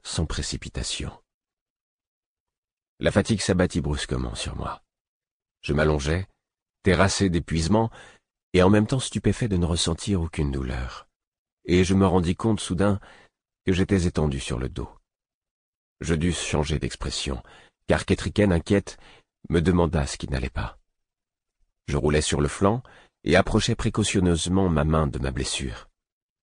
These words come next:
Je n'ai pas mal », dis-je. Il n'y avait pas de pansement. Sous mes doigts, je sentis la peau intacte,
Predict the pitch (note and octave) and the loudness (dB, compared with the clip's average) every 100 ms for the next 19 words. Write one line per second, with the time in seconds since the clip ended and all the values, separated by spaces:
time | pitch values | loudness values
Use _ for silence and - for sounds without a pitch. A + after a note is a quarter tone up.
0 | _ _ _ _ _ - - C#2 B1 A1 | _ _ _ _ _ -16 -10 -8 -8 -10
1 | - - B1+ - - - - _ _ _ | -12 -8 -4 -4 -6 -10 -20 _ _ _
2 | _ _ _ _ _ _ _ D2 C2+ C#2+ | _ _ _ _ _ _ _ -4 -4 -4
3 | E2 _ _ _ _ _ _ _ _ _ | -8 _ _ _ _ _ _ _ _ _
4 | _ _ - F#2+ G2+ E2+ - C2+ - C2 | _ _ 2 4 6 4 0 -4 -6 -8
5 | - C2 C2 - _ _ _ _ _ _ | -8 -8 -10 -14 _ _ _ _ _ _
6 | _ _ _ - E2+ F2 F#2+ G#2+ G#2 - | _ _ _ -2 2 4 6 4 0 -8
7 | _ _ _ _ - G2 G#2 G2+ G2 E2 | _ _ _ _ -2 0 2 0 0 -2
8 | - D2+ D#2 - - - - | 0 0 0 -4 -8 -12 -18